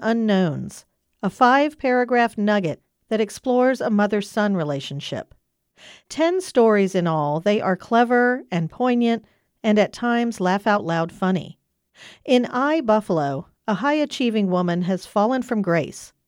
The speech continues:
When she wakes up at home after a confusing day, she remembers she threw up somewhere in the house, but she can't remember where. Then, her sister and niece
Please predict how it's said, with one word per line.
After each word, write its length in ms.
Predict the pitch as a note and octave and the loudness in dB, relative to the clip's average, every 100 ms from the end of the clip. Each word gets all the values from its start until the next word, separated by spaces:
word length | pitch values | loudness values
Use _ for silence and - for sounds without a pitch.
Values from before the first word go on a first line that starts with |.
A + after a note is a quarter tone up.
| _ _ - - - | _ _ -20 -20 -4
When 160 | A#3 B3+ | 0 0
she 180 | - B3 | 0 0
wakes 320 | A#3+ D4+ - | 0 0 -2
up 100 | C#4 | 0
at 120 | G3 | 0
home 320 | F3+ A3 G3+ | 0 2 2
after 340 | F#3+ F#3+ A3 F#3+ | 2 0 -2 -2
a 140 | G#3 | -2
confusing 680 | G#3 A3 G3+ C4 C#4 A3 E3+ | -2 -4 -2 -4 -2 -2 0
day, 440 | F#3 F3 D3+ C#3+ _ _ _ | 0 0 0 -4 _ _ _
she 200 | - C4+ | -6 0
remembers 600 | C4+ C4 D4 D4+ D4+ - - | 2 2 0 0 -2 -4 -12
she 200 | - B3 | -6 -6
threw 340 | - D#4 D#4 | -2 0 2
up 220 | C#4 - | 2 0
somewhere 400 | - F#3+ F3+ E3 | -2 -2 0 0
in 100 | D#3+ | -2
the 120 | D#3 D3 | -2 -4
house, 460 | G3+ D3+ - - _ _ _ - | -4 -4 -8 -16 _ _ _ -8
but 160 | G#3+ | -8
she 120 | - G3+ | -6 -10
can't 300 | - A#3+ - | -6 -6 -2
remember 400 | G3 F3+ F3 E3 | -2 0 0 0
where. 480 | F#3 F#3 D3 - _ _ _ _ - - - - | 2 2 0 -6 _ _ _ _ -20 -20 -20 -4
Then, 440 | G3 G3 A3 C4+ - _ | 2 4 2 -2 -10 _
her 160 | - | -4
sister 560 | G3+ - C4+ - C#4+ C#4 | -2 -2 -4 0 0 0
and 240 | C4 A#3 A3+ | 0 0 2
niece 400 | G#3 B2+ - | 0 -2 -10